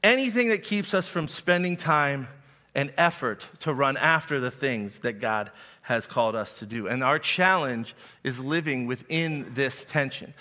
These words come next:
that we have a call on our life, and yet there will be things coming up against us. How do we maintain our focus and stay the course? See, Joseph in this scripture,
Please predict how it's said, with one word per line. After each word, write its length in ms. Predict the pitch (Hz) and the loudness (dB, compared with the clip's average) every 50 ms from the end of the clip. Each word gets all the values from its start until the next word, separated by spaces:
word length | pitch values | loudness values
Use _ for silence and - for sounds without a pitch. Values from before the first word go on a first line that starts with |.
| - - - - | -20 -16 -6 0
that 140 | 135 139 131 | 0 0 2
we 120 | 139 143 | 0 -2
have 340 | 131 127 151 170 175 180 175 | -2 2 4 4 4 4 4
a 60 | 185 | 0
call 360 | 175 - - 170 156 151 147 | -4 0 2 4 4 4 2
on 140 | 147 147 147 | 0 -2 0
our 160 | 143 143 143 | 0 0 0
life, 400 | 127 113 110 107 107 - - - - _ - - - - - - | 0 0 0 -2 -2 -6 -10 -20 -20 _ -20 -20 -20 -16 -6 -2
and 220 | - 143 147 147 | -2 0 0 2
yet 280 | 147 147 143 - 123 120 | 2 0 0 0 0 -2
there 140 | 139 135 | 0 0
will 260 | 127 123 147 160 165 156 | 0 -2 -2 -2 0 -2
be 120 | 156 147 | -2 -4
things 380 | 135 - - 156 143 123 - - | -4 -4 -6 -6 -4 -6 -6 -4
coming 280 | - 160 139 135 131 | -2 -2 0 0 -2
up 140 | 131 117 127 | -4 -4 -4
against 380 | 120 107 123 123 120 - - 117 | -4 -2 -2 -4 -4 -4 -4 -4
us. 160 | 110 - - - - - | -4 -6 -6 -12 -18 -12
How 280 | - - - 156 165 175 | -6 0 2 4 4 4
do 100 | 160 151 | 2 -2
we 220 | 143 131 135 127 123 | -6 -6 -6 -6 -4
maintain 600 | 123 123 120 117 113 - - - 156 160 165 156 | -4 -4 -4 -6 -8 -8 -8 -6 -4 -4 -2 0
our 120 | 143 135 117 | 0 -2 -2
focus 560 | - - 127 113 104 - 82 85 - - - _ - - - - _ _ _ _ _ _ _ _ _ _ _ - | -4 -6 -6 -6 -6 -8 -12 -12 -14 -14 -18 _ -20 -20 -20 -20 _ _ _ _ _ _ _ _ _ _ _ -10
and 140 | - 117 120 | -8 -6 -6
stay 240 | - - 135 127 120 | -4 -2 0 0 0
the 80 | 113 117 | -2 -4
course? 540 | - - 120 92 71 - - - - - _ - _ _ _ _ _ _ _ _ _ _ _ _ _ _ _ _ _ _ _ _ - - _ _ | -8 -6 -6 -6 -6 -8 -12 -16 -18 -18 _ -20 _ _ _ _ _ _ _ _ _ _ _ _ _ _ _ _ _ _ _ _ -20 -20 _ _
See, 220 | - - - 170 151 | -10 -4 -2 -2 -2
Joseph 640 | 120 127 170 202 240 262 - - 196 180 165 170 - | 0 2 4 4 4 4 2 0 0 0 0 0 0
in 160 | 160 160 165 | 0 0 0
this 140 | 175 160 - | 0 -2 -4
scripture, 500 | - - 208 185 - - 180 151 143 | -2 0 0 0 0 0 0 0 0